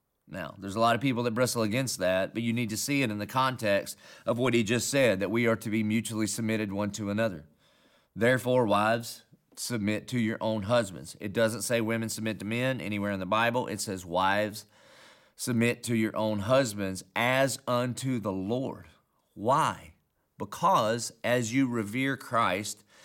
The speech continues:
and the way God has ordained the household, the husband is the head of the house, therefore, wives, you are to submit. And then it actually raises the bar for the husband.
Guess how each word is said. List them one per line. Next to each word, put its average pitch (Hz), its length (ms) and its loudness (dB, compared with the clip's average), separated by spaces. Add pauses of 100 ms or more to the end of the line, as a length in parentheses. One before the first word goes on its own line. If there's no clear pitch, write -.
(200)
and 107 80 -4
the 113 60 2
way 113 160 4
God 123 300 4
has 123 180 0
ordained 120 420 2
the 104 60 2
household, 107 640 2
the 101 120 2
husband 117 340 0
is 101 100 -4
the 104 120 0
head 117 180 2
of 117 80 4
the 107 100 2
house, 117 360 2
therefore, 104 380 -2
wives, 101 460 0
you 110 160 -2
are 104 220 4
to 101 260 -6
submit. 120 640 -4
And 101 180 -2
then 135 360 2 (760)
it 110 120 2
actually 147 320 2
raises 120 680 2
the 110 60 -2
bar 160 280 6
for 117 140 -4
the 104 120 2
husband. 123 520 2